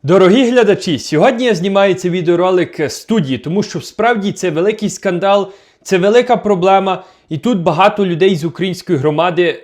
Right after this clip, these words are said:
е, висловили свою думку, і канадців, волонтерів висловили свою думку. Я для вас справді сьогодні підготував цікаву інформацію, і ми сьогодні все це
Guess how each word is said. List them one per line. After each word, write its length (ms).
е, 120
висловили 560
свою 320
думку, 720
і 360
канадців, 600
волонтерів 680
висловили 440
свою 260
думку. 380
Я 160
для 140
вас 180
справді 320
сьогодні 240
підготував 500
цікаву 420
інформацію, 720
і 80
ми 120
сьогодні 240
все 240
це 160